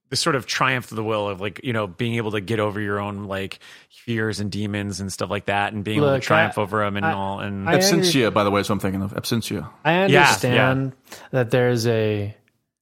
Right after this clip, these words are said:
Speaker 2: a need and a want for films like that. And I think that for people going through really difficult things, if you're turning to horror,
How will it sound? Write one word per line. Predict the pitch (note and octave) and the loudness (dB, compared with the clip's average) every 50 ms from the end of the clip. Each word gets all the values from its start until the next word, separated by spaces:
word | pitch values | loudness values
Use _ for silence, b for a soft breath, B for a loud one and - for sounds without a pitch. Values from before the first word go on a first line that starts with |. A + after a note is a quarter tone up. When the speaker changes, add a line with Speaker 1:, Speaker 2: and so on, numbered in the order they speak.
| _ _ _ _ _ _ _ _ _ _ _ _ | _ _ _ _ _ _ _ _ _ _ _ _
Speaker 2:
a | - B2+ | -4 -2
need | B2 B2 B2 C3 C3+ B2+ | 0 2 2 2 0 0
and | B2 B2 | 0 0
a | A#2 | 0
want | G#2+ G#2 G#2 G#2+ A2 A#2 A2+ | 0 0 0 0 0 0 -2
for | - - G#2+ G2+ | -4 -6 -6 -6
films | F#2+ - - - G#2+ G#2 G#2+ G#2+ G#2+ G#2 - | -6 -8 -6 -4 -4 -2 -2 -2 -4 -2 -2
like | B2 A2+ A2+ A2 - | 0 0 0 -2 -2
that. | - A#2+ A2+ A2+ B2 - | 0 0 0 0 0 -2
And | B2+ A#2+ | -2 -2
I | A#2+ A#2 | -2 -2
think | A#2 - C#3 C3 A#2+ - | -2 -2 -2 -2 -2 -2
that | B2 A#2 - | -2 -4 -2
for | - A2+ | -4 -8
people | - - B2+ A#2+ - B2+ B2 | -4 -4 -6 -6 -4 -6 -6
going | A2 - A2 G2+ G2+ G#2+ A2 G#2+ | -4 -4 -4 -4 -2 -4 -4 -6
through | A2 - A#2+ A#2 A2+ G#2+ | -6 -6 -4 -4 -2 -2
really | G#2 A2 A2 G#2 | -2 -2 -2 -2
difficult | F#2+ - - G#2+ G2+ - A#2+ - A#2 G#2+ G#2 - | -4 -6 -8 -8 -6 -8 -8 -6 -6 -6 -6 -6
things, | - G#2+ G#2+ G#2+ A2 A2 G#2+ G#2+ - - - B B B B B B B B _ _ | -6 -4 -2 -2 -2 -2 -4 -4 -6 -10 -14 B B B B B B B B _ _
if | B2 A2 - | -8 -6 -4
you're | A#2+ A#2 | -4 -4
turning | A2 A2 - C3 C3+ C3+ C#3 C#3 | -4 -4 -2 0 0 2 2 0
to | C3 B2 | 0 -2
horror, | A2 - - B2+ B2 B2 A#2+ A#2+ A#2+ A#2 A#2 A#2 A#2 A2+ A2+ A2 - - | -2 -2 -2 0 0 2 2 2 2 2 2 0 0 0 -2 -4 -8 -12